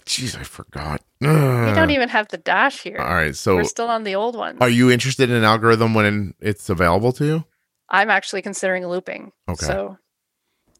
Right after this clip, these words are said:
Speaker 1: I'm just wondering if, if something that would, if,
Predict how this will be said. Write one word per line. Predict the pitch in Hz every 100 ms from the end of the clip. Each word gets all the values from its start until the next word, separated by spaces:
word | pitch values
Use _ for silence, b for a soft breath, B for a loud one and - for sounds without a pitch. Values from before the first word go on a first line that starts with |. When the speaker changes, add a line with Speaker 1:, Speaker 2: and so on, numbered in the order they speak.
| -
Speaker 1:
I'm | 117
just | 107
wondering | 127 123 104 87
if, | 82 - - -
if | 104
something | - 101 92 92
that | 90
would, | 71 85 - _ _ _ -
if, | - 87 92